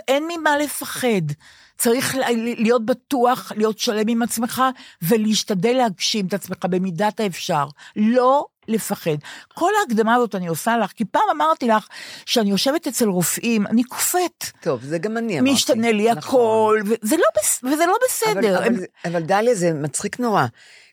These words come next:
Speaker 2: כולנו, כולנו, רובנו מפחדים,
Speaker 1: כן.
Speaker 2: במיוחד כשאנחנו צעירים,
Speaker 1: כן.
Speaker 2: כי כל העתיד לפנינו, ואנחנו
Speaker 1: כן.
Speaker 2: לא יודעים מה מחכה לנו. אז זה מצחיק להגיד למישהו, "אל תפחד, אל תפחד."
Speaker 1: אני חושבת
Speaker 2: בטח
Speaker 1: שאפשר
Speaker 2: שאני
Speaker 1: לשנן
Speaker 2: אפחד.
Speaker 1: את זה.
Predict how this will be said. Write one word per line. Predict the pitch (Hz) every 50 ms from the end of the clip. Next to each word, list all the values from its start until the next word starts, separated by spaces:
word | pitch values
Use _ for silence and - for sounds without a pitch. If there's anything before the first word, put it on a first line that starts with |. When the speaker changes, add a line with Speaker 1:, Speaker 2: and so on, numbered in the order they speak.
| _ _
Speaker 2:
כולנו, | - - 190 175 170 180 202 220 233 220 - - _
כולנו, | - 185 175 175 - _ _ _ _ _ -
רובנו | 156 185 180 165 220 226 233 240
מפחדים, | 226 226 190 - - 185 - 170 151 131 139 127 123 127 135 135 - -
Speaker 1:
כן. | - 196 156 143 143 151
Speaker 2:
במיוחד | 139 147 151 - 175 175
כשאנחנו | - - - 170 165 151 151 156
צעירים, | 143 - - 160 151 143 135 127 123 120 120 123 120
Speaker 1:
כן. | - 190 156 147 156 165 170
Speaker 2:
כי | 156 143
כל | - 165 160 165
העתיד | 165 165 - - 160 143
לפנינו, | 143 151 147 - 165 139 127 120 117 120 123 127
ואנחנו | 123 123 127 - 165
Speaker 1:
כן. | 131
Speaker 2:
לא | 131 135
יודעים | 139 139 139 135
מה | 131 131
מחכה | 143 139 - 143 _ - 123 113
לנו. | 110 110 113 117 120 117 - _ - - - - - - - _
אז | - 135
זה | 160 170
מצחיק | 165 175 - - 254 262 262
להגיד | 254 254 233 214 226
למישהו, | 226 240 233 233 240 214 - 196 180 - _ -
"אל | 151 165
תפחד, | 156 - 185 - - 170 - - 131 113 113 101 - -
אל | 127 139
תפחד." | 135 - 175 - - 165 - 123 117 113
Speaker 1:
אני | 190 202 190
חושבת | - - - 208 202 208
Speaker 2:
בטח | 190 262 -
Speaker 1:
שאפשר | 466 453 233 214
Speaker 2:
שאני | 202 214 226
Speaker 1:
לשנן | 214 - - 233 214 202 202 190 185
Speaker 2:
אפחד. | 190 185
Speaker 1:
את | 160
זה. | 147 156